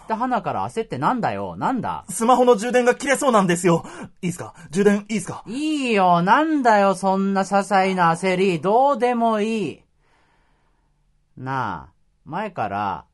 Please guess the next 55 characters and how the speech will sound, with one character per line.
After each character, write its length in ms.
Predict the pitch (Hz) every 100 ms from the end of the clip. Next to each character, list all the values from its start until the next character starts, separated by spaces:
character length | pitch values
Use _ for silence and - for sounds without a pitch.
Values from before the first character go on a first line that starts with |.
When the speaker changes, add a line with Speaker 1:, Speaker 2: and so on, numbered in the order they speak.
| -
Speaker 1:
朝 260 | 156 262
が 120 | 170
弱 240 | 120 143 208
い 20 |
ん 60 | 202
だ 100 | 180
ろ 120 | 170
う 40 |
な 240 | 170 185 190
と 120 | 151
は 120 | 110
思 160 | 98 123
っ 60 |
て 100 | 131
た 140 | 113 98
け 100 | 90
ど、 320 | 87 80 - _ _ _
低 200 | - 180
血 320 | 202 233 226 202
圧 200 | 127 -
と 100 | 87
か 100 | 85
な 120 | 73
の？ 260 | 76 120 _ _ _ _ _ 120
Speaker 2:
い 40 |
え、 280 | 127 160 262 _ _ _ - _
別 240 | 170 185
に 180 | 214 214
低 180 | 190 208
血 220 | 214 208
圧 160 | 180 -
と 80 | 131
か 100 | 110
じ 60 |
ゃ 60 | 104
な 100 | 123
い 40 |
っ 20 |
す 140 | 110 90
よ。 200 | 104 175 _ _ _ _
と 100 | 190
い 40 | 220
う 20 |
か、 300 | 190 131 - _ _ _
朝 280 | 175 208 190
は 100 | 113
弱 200 | 185 180
く 60 |
な 120 | 120 165
い 40 |
っ 20 |
す 120 | 165 117
よ。 160 | 92 - -
Speaker 1:
え 720 | 82 104 156 196 240 262 269
え、 140 | 214